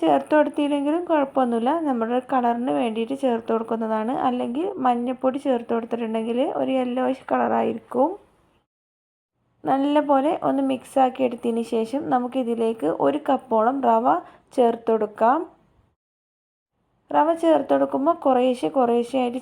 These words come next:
ചേർത്ത് കൊടുക്കുകയും അതുപോലെ നല്ല പോലെ മിക്സാക്കി എടുക്കുകയും ചെയ്യണം. ഒട്ടും കട്ട പിടിക്കാതെ നല്ല പോലെ തന്നെ മിക്സാക്കി എടുക്കണം. റവ ചേർത്ത് കൊടുത്തിട്ട് നമുക്ക് എത്രത്തോളം തിക്നെസ് വേണോ അതിനനുസരിച്ച് വേണം ചേർത്ത് കൊടുക്കാൻ.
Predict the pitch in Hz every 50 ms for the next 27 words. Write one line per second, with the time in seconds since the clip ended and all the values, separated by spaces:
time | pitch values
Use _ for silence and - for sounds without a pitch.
0 | - 269 240 233 226 226 - 233 240 233 226 - 240 262 285 294 262 240 233 233
1 | 233 226 233 262 269 262 247 240 240 247 254 269 269 254 262 247 247 254 254 254
2 | 233 - - - 240 226 226 226 233 226 220 220 - 220 220 240 247 254 247 226
3 | 240 254 269 269 233 - - _ - 269 269 262 254 240 240 240 - 247 247 247
4 | 240 240 233 - - 226 226 220 254 277 277 277 240 233 233 226 233 233 233 233
5 | 226 226 220 214 214 233 254 262 247 - - - 214 208 208 208 - 208 202 208
6 | 202 - - 202 214 247 294 330 330 _ _ _ _ _ _ _ _ _ _ _
7 | _ _ _ _ _ _ _ _ _ _ _ _ _ _ _ _ _ _ _ _
8 | _ _ _ - 277 269 269 277 302 302 302 330 311 285 269 269 - - 269 269
9 | 269 262 - 262 240 254 277 320 370 - - 262 254 262 254 - 269 247 - 240
10 | 226 226 240 240 240 240 262 285 277 285 269 277 262 254 254 247 240 - 262 254
11 | 240 226 226 240 269 - - - 233 240 247 254 247 233 226 - 226 226 - -
12 | 262 247 233 233 247 247 247 254 233 220 220 - 208 220 220 214 - 220 220 214
13 | 220